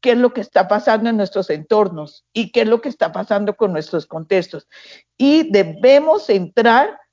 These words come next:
a hacer trabajos de investigación muy serios y aportes al país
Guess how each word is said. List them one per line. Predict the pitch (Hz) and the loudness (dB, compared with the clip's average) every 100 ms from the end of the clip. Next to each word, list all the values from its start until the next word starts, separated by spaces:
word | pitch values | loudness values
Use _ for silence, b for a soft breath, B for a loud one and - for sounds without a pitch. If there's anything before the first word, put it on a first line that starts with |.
| _ - | _ 0
a | 190 - 180 | 0 2 0
hacer | 185 220 196 - | 2 0 -2 -2
trabajos | 196 156 196 269 320 254 | -2 0 0 0 -2 0
de | 233 | -2
investigación | 185 185 185 185 185 190 294 294 B - | -2 -8 -8 -4 -2 0 0 0 B -2
muy | 226 277 294 | 2 2 0
serios | - 285 269 262 370 381 _ | 0 2 2 0 -6 -10 _
y | 202 196 | 0 0
aportes | 180 233 214 214 185 | 0 0 0 0 -6
al | 180 180 | -6 -6
país | 202 185 294 392 | -2 0 0 -4